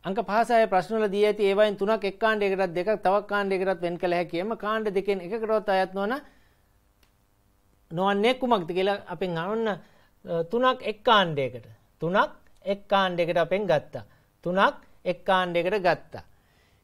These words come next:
ඊට පස්සේ ගත්තා දෙකක් තවත් කාණ්ඩයකට. මේ දෙකක් කියන එක ගත්තා එක් කාණ්ඩයකට. හා, වෙන් කළ හැකි. එම කාණ්ඩ දෙකෙන් එකකටවත් අයත් නොවන එක.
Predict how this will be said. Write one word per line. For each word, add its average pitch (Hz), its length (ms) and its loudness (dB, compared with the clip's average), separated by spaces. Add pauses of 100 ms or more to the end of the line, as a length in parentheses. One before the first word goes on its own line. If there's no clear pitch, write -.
(180)
ඊට 254 120 -2
පස්සේ 226 300 2
ගත්තා 180 260 4
දෙකක් 233 460 2
තවත් 202 300 2
කාණ්ඩයකට. 147 420 -4
මේ 214 140 0
දෙකක් 240 420 2
කියන 202 240 -2
එක 180 160 -2 (800)
ගත්තා 165 460 0 (180)
එක් 175 220 -6
කාණ්ඩයකට. 117 600 -6 (640)
හා, 120 220 -4
වෙන් 185 180 0
කළ 214 180 2
හැකි. 160 240 -2
එම 226 140 -6
කාණ්ඩ 240 340 0
දෙකෙන් 247 280 -8
එකකටවත් 285 460 0
අයත් 233 240 2
නොවන 180 160 -2
එක. 127 180 -8